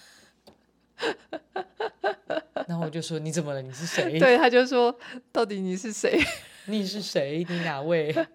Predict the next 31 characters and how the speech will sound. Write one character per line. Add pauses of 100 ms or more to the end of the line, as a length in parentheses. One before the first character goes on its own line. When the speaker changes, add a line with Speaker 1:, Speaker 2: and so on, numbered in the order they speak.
(540)
Speaker 2:
<laughs>
其
实
我
也
不
知
道
我
是
谁。 (440)
Speaker 1:
发
生
什
么
事？
Speaker 2:
但
我
觉
得
就
是，
说
不
定
你
也
自
己
也
很，